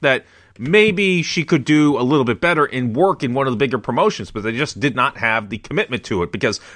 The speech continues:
thanks a lot, Fabulous Moolah, for completely destroying any prospects for women's wrestling for years to come.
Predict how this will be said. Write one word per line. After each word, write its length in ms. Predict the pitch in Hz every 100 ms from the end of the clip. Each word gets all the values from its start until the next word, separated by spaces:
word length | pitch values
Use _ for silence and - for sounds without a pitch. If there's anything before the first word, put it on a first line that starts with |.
| -
thanks 220 | 151 165
a 60 | 196
lot, 260 | 233 247
Fabulous 540 | - 156 143 143 139 131
Moolah, 300 | 135 139 160
for 120 | 127
completely 480 | 95 - 196 143 135
destroying 580 | 123 - 165 170 135
any 140 | 127 131
prospects 560 | - 139 139 - 120
for 140 | - 135
women's 320 | 123 135 104
wrestling 420 | 101 127 - 107
for 140 | - 113
years 340 | 120 117 -
to 80 | -
come. 300 | 123 120